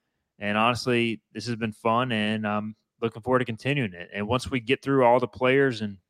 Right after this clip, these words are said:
and opposing teams, it'll be that much closer to football season, and we'll find something else to talk about with basketball as well.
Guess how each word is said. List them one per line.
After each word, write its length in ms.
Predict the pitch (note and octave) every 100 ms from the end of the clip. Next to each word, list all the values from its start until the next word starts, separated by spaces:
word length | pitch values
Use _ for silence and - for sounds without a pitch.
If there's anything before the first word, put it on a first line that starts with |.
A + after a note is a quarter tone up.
| _ _
and 120 | G#2+
opposing 460 | G#2 - A#2+ A2+ G#2+
teams, 420 | A#2 B2 C#3+ A#2+
it'll 100 | G#2
be 100 | G#2+
that 200 | A2+ G2+
much 160 | A2 -
closer 280 | B2 A2
to 80 | G2
football 380 | - B2 C3+ C3
season, 460 | C3 C#3 C3+ C#3+ A#2
and 120 | G#2
we'll 120 | G2+
find 260 | - A#2 A2+
something 240 | A2+ A2
else 160 | A2+ A2
to 80 |
talk 240 | G#2 G2+ F#2
about 180 | F#2+ F2+
with 120 | -
basketball 400 | F2+ F2 G2+ F2
as 80 | F2+
well. 200 | F#2+